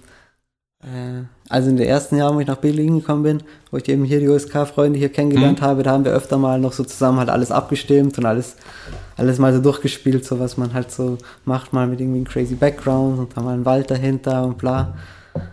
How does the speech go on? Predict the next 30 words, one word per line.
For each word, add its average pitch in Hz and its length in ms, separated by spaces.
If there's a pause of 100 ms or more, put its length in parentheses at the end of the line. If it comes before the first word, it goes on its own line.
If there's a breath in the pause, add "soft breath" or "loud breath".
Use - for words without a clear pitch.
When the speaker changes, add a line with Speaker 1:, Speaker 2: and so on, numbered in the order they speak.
(140)
Speaker 1:
Aber 123 160
irgendwie, 139 260
ich 139 140
habe 139 140
halt 135 120 (480)
in 131 120
der 135 180
Zeit 135 260
so 139 140
oft, 139 220 (600)
ich - 140
habe 131 100
halt 131 100
immer, 135 280
früher 143 240
habe 135 100
ich 135 60
viel 143 160
solche 135 240
Pappen 151 280
gemalt 131 360
und 123 120
die 135 40
habe 127 80
ich 131 60
immer 135 120
meistens 131 280
mit 135 100
einer 139 240
Farbe 143 480